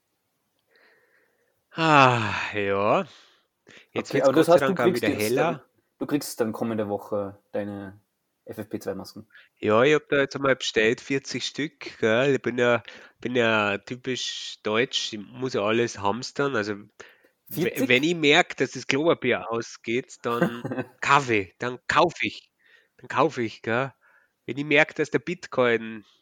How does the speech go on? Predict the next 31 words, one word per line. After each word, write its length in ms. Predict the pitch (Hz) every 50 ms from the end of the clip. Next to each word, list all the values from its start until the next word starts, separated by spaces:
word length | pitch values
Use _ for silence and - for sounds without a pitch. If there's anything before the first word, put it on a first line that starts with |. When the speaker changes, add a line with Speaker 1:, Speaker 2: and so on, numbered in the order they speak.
| _ _
Speaker 1:
ausgeht 600 | - 113 113 127 123 - - - 117 120 120 -
vielleicht, 460 | - - 113 113 113 120 127 - - _ _ - - -
dann 140 | - 117 117
Kaffee. 540 | - 123 143 170 170 147 131 110 101 98 - - - - - - - - - - - -
Und 200 | 147 - - -
so 160 | - 127 135
hab 100 | 139 143
ich 80 | 151 135
Speaker 2:
<laughs> 0 |
Speaker 1:
einfach 240 | 127 127 - 131
gedacht, 320 | - - - 135 131 - - _ - - - - - _ _ _ _ - - - - - - _ _ _ -
äh, 400 | 123 123 123 123 127 127 123 127
ja, 140 | 127 135 139
wenn 100 | 135 131
ich 80 | 135 131
merk, 360 | 127 127 131 143 - - - -
okay, 320 | - - 135 123 135 139
so 180 | - - 123 120
F 240 | 117 120 - -
F 140 | 131 123 -
P 140 | - 127 117
zwei 260 | - - 95 104 107
Maske, 580 | 120 135 135 139 135 - - - 143 143 135 127 - _ _ _ - - - - _ -
die 40 | -
kann 140 | - -
man 160 | 120 123 127 123
wahrscheinlich 500 | 123 117 - 120 117 123 120 - - -
öfter 360 | - 139 131 - - 143 127
mal 200 | 123 123 117 113
hernehmen, 720 | 110 113 110 117 123 139 151 151 147 147 147 147 139 - _ _ _ _ _ _ _ _ _ _ _ _ _ _ _ _ _ -
ähm, 460 | 123 120 123 131 131 131 127 120 110